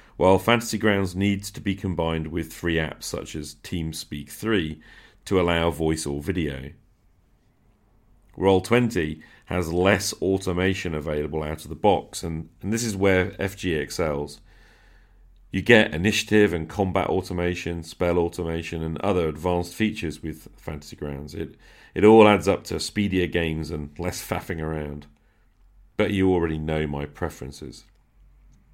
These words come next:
Either way, if you want to use maps and other artwork online, you either need to make it yourself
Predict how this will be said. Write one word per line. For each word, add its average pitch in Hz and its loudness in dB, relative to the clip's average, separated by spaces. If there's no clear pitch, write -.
Either 101 4
way, 101 6
if 90 -6
you 104 4
want 117 6
to 101 -4
use 90 -2
maps - 0
and 87 -2
other 85 0
artwork 90 2
online, 80 -6
you 95 0
either 92 4
need 90 0
to 87 -2
make 85 -4
it - -10
yourself 98 2